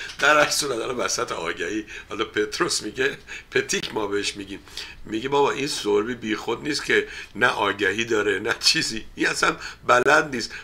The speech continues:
وسط آگهی من راجع به خدا و چوب بی صدا که فرو می‌کنه و اینا صحبت می‌کنه.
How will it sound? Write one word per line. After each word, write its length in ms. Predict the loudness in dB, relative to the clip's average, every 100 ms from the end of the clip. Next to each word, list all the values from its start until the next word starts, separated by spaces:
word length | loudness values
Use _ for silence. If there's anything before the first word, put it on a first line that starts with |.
| 0
وسط 340 | 2 4 4
آگهی 500 | 4 2 4 4 4
من 340 | 4 4 4 2 -8 -2
راجع 280 | 0 2 0
به 100 | -2
خدا 580 | -2 -2 0 4 4 4
و 280 | 2 2 0 -16 -6
چوب 340 | -2 -2 -2
بی 100 | -2
صدا 440 | 0 0 2 2 2
که 120 | -4
فرو 340 | -6 -2 -2
می‌کنه 360 | -2 -4 -4 -2
و 40 |
اینا 240 | -2 -2 -2
صحبت 420 | -2 -4 -6 -8
می‌کنه. 300 | -10 -12